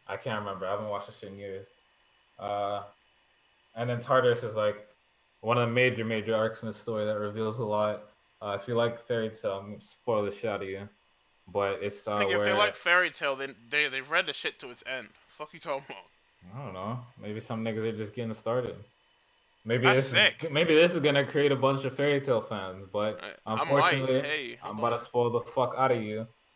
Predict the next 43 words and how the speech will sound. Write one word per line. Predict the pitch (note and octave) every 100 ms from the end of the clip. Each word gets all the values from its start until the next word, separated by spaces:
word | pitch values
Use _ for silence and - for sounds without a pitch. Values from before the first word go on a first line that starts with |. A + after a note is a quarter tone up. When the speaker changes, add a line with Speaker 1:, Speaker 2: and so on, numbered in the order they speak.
| _ _
Speaker 1:
Fucking | - B2 A#2+ A2
Tar-, | - C3
actually, | C#3+ F#3+ G3+
no, | F3
wait, | D#3+
I | D3 E3+
wanna | F#3+
see | F3+ F#3+
your | D#3
reaction | D3+ D#3 D3+ C3+
when | B2+
it |
happens. | C3+ C3+ C3 A2 G#2+ -
So | G#2 G#2
if | -
you're | F#3+
gonna | G#3
play | G3+ G#3+
this | G#3+ -
shit, | G#3+
I'm | G3
not | G#3+
telling | A3 F3
you | D3
shit. | - B2+ G2+ - _ _ -
Speaker 2:
I |
told | D3+ G#3+ G#3
you | G#3
Speaker 1:
I'm |
Speaker 2:
I'm | A3+
Speaker 1:
watching | G#3+ F3+
Speaker 2:
getting | C3+
Speaker 1:
you | D3
play | B2
Speaker 2:
shit. | G2+
Speaker 1:
it. | -
Yeah, | B2 B2
I'm | D#3+
not | D3
gonna | C#3
spoil | - A#2 G2
you. | F2+ F2
So | F#2+ F#2